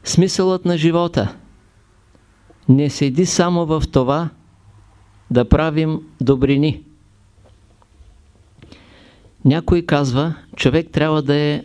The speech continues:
добър. Учителя казва, главната задача в живота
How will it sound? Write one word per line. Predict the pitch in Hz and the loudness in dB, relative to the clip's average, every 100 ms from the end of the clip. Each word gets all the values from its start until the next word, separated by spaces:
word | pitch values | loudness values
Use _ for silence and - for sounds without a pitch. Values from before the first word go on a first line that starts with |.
| - | -2
добър. | 131 135 135 - - - _ - - - - - _ _ _ _ _ _ - - - - - - - - - _ _ - - - - _ _ _ _ _ _ _ - | 2 2 0 -2 -20 -20 _ -20 -20 -20 -20 -20 _ _ _ _ _ _ -20 -20 -20 -20 -20 -20 -20 -20 -20 _ _ -20 -20 -20 -20 _ _ _ _ _ _ _ -8
Учителя | 127 - 156 151 151 | -6 -2 -2 0 0
казва, | 156 143 113 104 - | 0 -2 -2 -4 -4
главната | 107 131 160 165 160 165 | -2 0 0 -2 -2 -2
задача | 151 143 151 - 139 | 0 -2 -2 -2 -2
в | |
живота | 131 143 151 135 98 | 0 0 0 -2 -4